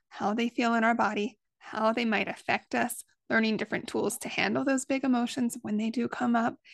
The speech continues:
and learning how the emotions affect us in relationships and in social settings. For example,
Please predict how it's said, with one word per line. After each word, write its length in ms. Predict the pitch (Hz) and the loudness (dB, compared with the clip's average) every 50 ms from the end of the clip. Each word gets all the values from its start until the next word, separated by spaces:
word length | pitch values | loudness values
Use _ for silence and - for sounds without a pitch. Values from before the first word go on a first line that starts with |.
| - - - - _ _ | -20 -20 -20 -20 _ _
and 380 | - 247 240 233 226 233 240 - - | -2 2 2 4 4 2 2 0 0
learning 480 | 247 254 240 233 233 226 233 233 233 | 0 0 2 2 2 2 4 2 2
how 300 | 233 - - 208 202 208 | 0 0 0 2 2 2
the 120 | 214 220 220 | 2 2 2
emotions 500 | 226 214 202 185 220 - - 240 233 - | 0 0 0 -2 -4 -4 -4 -4 -4 -4
affect 360 | 254 - - - - - - | -6 -8 -8 -10 -8 -6 -6
us 160 | - - - - | -6 -6 -6 -6
in 140 | 233 220 208 | -4 -2 0
relationships 800 | 208 214 226 226 220 220 - - 202 208 - - 196 165 - - | 0 0 2 2 0 0 0 -2 -4 -4 -4 -6 -6 -8 -6 -6
and 100 | - 190 | -4 -4
in 120 | 160 202 - | -4 -4 -2
social 400 | - - 302 311 - - - - | 0 0 0 0 0 -4 -8 -8
settings. 460 | - - - - - - 247 - - - | -10 -10 -10 -10 -10 -10 -10 -10 -8 -6
For 100 | 240 - | -4 -4
example, 580 | 226 226 - - - - 208 - - 196 - | -4 -4 -4 -4 -4 -4 -2 -2 -2 -2 -4